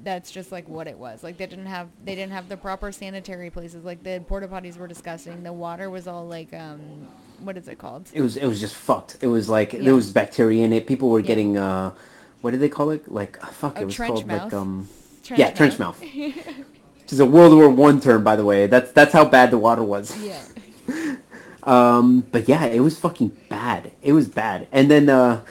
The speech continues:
Speaker 2: my favorite is, of course, you, you talk to the organizer, and he's like, "Well, the big problem was that, um, Limp Bizkit came out and
Speaker 1: <laughs>
Speaker 2: sang a song called Break Stuff." And I was
Speaker 1: Yeah.
Speaker 2: like, "Oh, that, that's the problem?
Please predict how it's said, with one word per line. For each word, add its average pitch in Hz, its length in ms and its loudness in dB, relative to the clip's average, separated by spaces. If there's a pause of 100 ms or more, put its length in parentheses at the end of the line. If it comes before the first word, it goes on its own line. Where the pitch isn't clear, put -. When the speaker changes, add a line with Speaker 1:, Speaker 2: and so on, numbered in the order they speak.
(240)
Speaker 2:
my 127 160 2
favorite 143 400 4
is, 113 300 0
of - 160 -12
course, 120 300 0
you, 117 120 2
you 120 220 0
talk 131 220 0
to 131 60 -2
the 107 120 0
organizer, 104 680 2 (240)
and 117 140 0
he's 113 160 0
like, 110 200 0
"Well, 127 360 6
the 107 200 -4
big 185 300 4
problem 107 420 2
was 104 300 -2
that, 104 360 -2
um, 104 280 -2
Limp 165 300 4
Bizkit 202 380 2
came 110 220 0
out 104 360 -2
and 117 280 2
Speaker 1:
<laughs> - 80 4
Speaker 2:
sang 151 160 4
a 139 60 2
song 135 300 -2
called 117 340 0
Break 143 240 0
Stuff." - 420 -10 (360)
And 147 80 4
I - 40 6
was 139 80 2
Speaker 1:
Yeah. 151 80 6
Speaker 2:
like, 127 180 0 (760)
"Oh, 185 220 12
that, 175 300 8
that's 170 200 8
the - 80 0
problem? 226 360 6